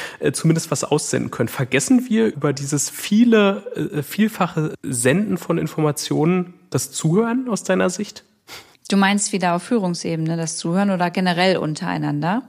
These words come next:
Speaker 1: Generell, ähm, vielleicht gerade auf Führungsebene ist es wahrscheinlich noch mal herausfordernder, weil man da noch eher im Sendemodus ist, klassischerweise, ne? Das bringt der Job hier und da ja auch mit sich.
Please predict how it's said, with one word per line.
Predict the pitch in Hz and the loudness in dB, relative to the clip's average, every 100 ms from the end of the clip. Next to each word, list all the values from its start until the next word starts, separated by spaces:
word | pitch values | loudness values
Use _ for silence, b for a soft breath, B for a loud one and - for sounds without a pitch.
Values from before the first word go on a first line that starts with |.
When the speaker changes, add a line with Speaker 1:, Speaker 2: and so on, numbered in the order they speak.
| _ _ 131 | _ _ -6
Speaker 1:
Generell, | 120 117 135 131 127 175 220 - | 0 2 4 4 4 4 2 2
ähm, | 139 139 | 0 0
vielleicht | - 131 139 - | 0 2 2 -2
gerade | - 127 143 151 | 0 2 4 2
auf | 143 | -2
Führungsebene | - 185 180 170 147 170 165 | -2 -2 -2 -2 0 2 0
ist | 151 | -2
es | - | -4
wahrscheinlich | - - 156 147 - | -2 0 0 0 0
noch | 151 | 2
mal | 190 170 | 4 4
herausfordernder, | 160 139 175 - - 180 185 185 190 180 185 170 | 4 4 2 -2 0 2 4 2 2 2 0 2
weil | 151 | 0
man | 147 143 147 143 | 2 2 0 0
da | 139 139 | 0 2
noch | 143 151 - | 2 0 0
eher | 147 151 | 2 2
im | 151 135 | 2 0
Sendemodus | 131 139 180 170 165 151 139 | 2 2 2 2 0 0 -2
ist, | 170 196 - | -2 -2 -4
klassischerweise, | - 190 - - 180 165 160 175 185 | 0 0 0 -2 0 0 0 0 0
ne? | 156 | 0
Das | 156 | -2
bringt | - 160 165 | 0 0 2
der | 143 | 2
Job | 147 - | 0 0
hier | 165 | -2
und | 151 151 | 0 0
da | 147 | 2
ja | 143 | 2
auch | 139 | 0
mit | 147 165 | -2 -2
sich. | - 202 | -2 -4